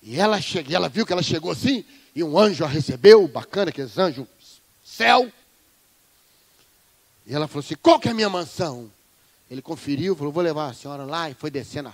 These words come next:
rua de ouro, maravilhosa, aquelas mansões lindas. E ela falava, "Essa aqui?" Ele falou, "Não, mais pra baixo ali, na rua." E ela foi descendo, descendo, acabou a rua de ouro.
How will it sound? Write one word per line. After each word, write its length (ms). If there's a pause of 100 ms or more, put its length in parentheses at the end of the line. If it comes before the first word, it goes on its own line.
(120)
rua 120
de 180
ouro, 260
maravilhosa, 760 (260)
aquelas 260
mansões 460
lindas. 500 (260)
E 40
ela 60
falava, 280
"Essa 240
aqui?" 160
Ele 100
falou, 240
"Não, 60
mais 180
pra 100
baixo 280
ali, 220
na 100
rua." 260 (1000)
E 40
ela 100
foi 160
descendo, 640
descendo, 680 (240)
acabou 360
a 40
rua 180
de 120
ouro. 320